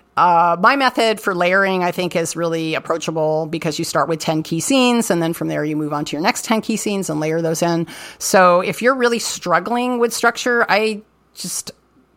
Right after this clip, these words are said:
I highly encourage you to take the time to learn, um, to get those tools, because it really makes it writing, the writing part of it, so much easier. Of course, you know, there's a lot to writing a great scene and having great writing style, and that's a whole other thing.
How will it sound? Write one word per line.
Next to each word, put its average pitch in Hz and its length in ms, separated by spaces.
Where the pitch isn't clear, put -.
I 196 100
highly 233 380
encourage 185 380
you 170 80
to 160 80
take - 380
the 202 100
time 160 440
to - 120
learn, 143 480
um, 156 340
to 196 120
get 214 160
those 190 180
tools, - 440
because 175 340
it 175 80
really 208 580
makes 185 300
it - 80
writing, 165 560
the 175 140
writing 220 320
part 170 180
of 151 80
it, 143 140
so 165 120
much 143 200
easier. 147 320
Of - 120
course, 165 340
you 180 120
know, 160 80
there's 160 180
a 156 60
lot 156 220
to 147 260
writing 180 380
a 151 40
great 151 260
scene 151 280
and 143 160
having 139 300
great 139 220
writing 220 260
style, 156 440
and 165 120
that's 160 180
a 151 80
whole 151 160
other 170 220
thing. 143 320